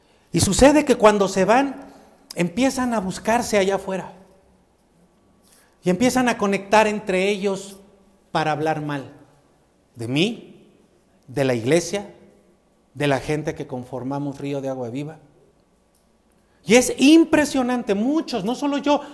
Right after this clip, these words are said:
muchos nos hemos y llevado la, la sorpresa de cómo no pueden. Pasa el tiempo, pasan meses, pasan años y siguen hablando. Y en esa habl-, en esa habladuría y en eso, en todo eso que hacen,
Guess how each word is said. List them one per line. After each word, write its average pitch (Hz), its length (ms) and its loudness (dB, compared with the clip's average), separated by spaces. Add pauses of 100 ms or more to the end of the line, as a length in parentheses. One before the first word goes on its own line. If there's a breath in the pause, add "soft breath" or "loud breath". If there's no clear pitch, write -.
(160 loud breath)
muchos 269 640 0 (320 loud breath)
nos 214 200 0
hemos 269 320 2
y 233 260 -8
llevado 254 360 4
la, 247 300 2 (400 loud breath)
la 202 180 4
sorpresa 262 720 4
de 247 160 -2
cómo 294 380 2
no 277 300 2
pueden. 294 760 -2 (160 loud breath)
Pasa 262 260 6
el 285 140 2
tiempo, 285 440 0
pasan 269 380 0
meses, 277 340 -2
pasan 269 380 0
años 294 460 0 (880)
y - 80 -10
siguen 220 320 -2
hablando. 175 480 -4 (1400)
Y 170 80 0
en 196 80 4
esa 277 220 8
habl-, 240 200 4
en 185 140 0
esa 233 160 2
habladuría 214 720 4
y 180 100 0
en 180 80 -2
eso, 208 380 -2
en 170 100 -6
todo 247 300 0
eso 247 220 -4
que 220 100 -4
hacen, 185 320 -8